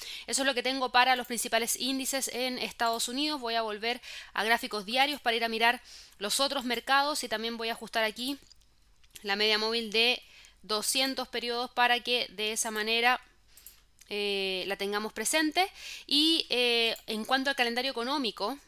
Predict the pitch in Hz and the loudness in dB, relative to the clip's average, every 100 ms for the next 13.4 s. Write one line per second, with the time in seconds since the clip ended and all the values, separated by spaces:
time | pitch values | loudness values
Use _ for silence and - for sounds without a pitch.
0 | - 226 254 254 254 262 269 - 254 254 | -12 -6 -4 -4 -4 -4 -2 -4 0 0
1 | 240 247 247 233 254 269 262 269 269 - | 0 -2 -2 -2 -2 -2 -2 -2 -2 0
2 | 247 247 - 339 339 233 - 226 220 220 | 2 2 0 -4 -2 -4 -6 -6 -2 -2
3 | 220 226 220 233 214 226 226 214 233 220 | 0 0 -2 -8 -4 -4 -4 -4 -4 -2
4 | 214 233 220 233 254 269 285 - 220 214 | -2 0 2 2 2 -2 -4 -4 -4 -2
5 | 226 262 262 247 - 254 247 254 254 247 | -2 0 -2 0 -2 0 0 0 -4 -6
6 | 233 226 269 262 262 262 254 254 247 247 | -6 -4 -2 -2 -2 -4 -6 -2 0 -2
7 | - 247 254 277 277 - 214 214 208 214 | 0 2 4 2 -2 -2 -2 0 -4 -2
8 | 233 262 - - - - 214 214 254 269 | -2 -2 -6 -14 -14 -2 0 4 4 4
9 | 277 269 269 269 269 - - 214 214 214 | 2 2 0 0 0 0 0 0 4 4
10 | 220 214 185 277 285 - 233 - 226 233 | 4 2 6 8 8 4 -2 -2 -4 -4
11 | 233 226 220 214 208 320 302 196 190 185 | -2 0 -2 -6 -4 -2 -2 -2 -2 0
12 | 226 240 233 220 202 214 208 - 247 277 | 0 0 -2 -2 -2 -2 -2 -2 0 2
13 | 277 285 285 233 | 0 2 4 4